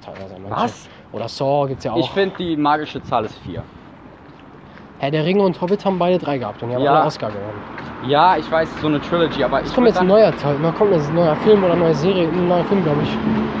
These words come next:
Speaker 1: Auf Amazon Prime.
Speaker 2: Hä?
Speaker 1: Auf Amazon Prime kommt ein neues Herr der Ringe-Ding.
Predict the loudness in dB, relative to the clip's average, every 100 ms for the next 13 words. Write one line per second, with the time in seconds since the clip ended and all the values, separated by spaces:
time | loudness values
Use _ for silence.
0 | 0 2 4 4 4 2 2 2 0 -2
1 | -2 -2 -4 -4 -2 0 -2 -2 2 4
2 | 4 4 2 2 2 2 4 4 0 -2
3 | 0 2 2 0 -2